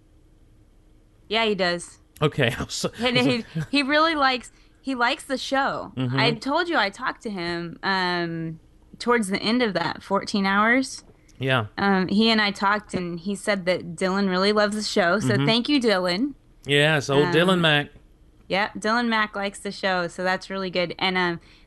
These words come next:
Speaker 1: they enjoyed listening to the top ten, so that was awesome. Also, he said that,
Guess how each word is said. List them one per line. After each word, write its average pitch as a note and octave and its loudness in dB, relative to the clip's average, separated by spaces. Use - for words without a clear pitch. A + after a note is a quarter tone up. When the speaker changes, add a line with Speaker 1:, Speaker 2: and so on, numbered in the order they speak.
Speaker 1:
they G#3+ 4
enjoyed G#3 0
listening G3+ -2
to G3 -6
the F#3 -4
top - -4
ten, F3+ -6
so E3+ -6
that G#3 2
was A3+ 2
awesome. A3+ 0
Also, G3 0
he A3+ -8
said G#3+ -4
that, F#3 -2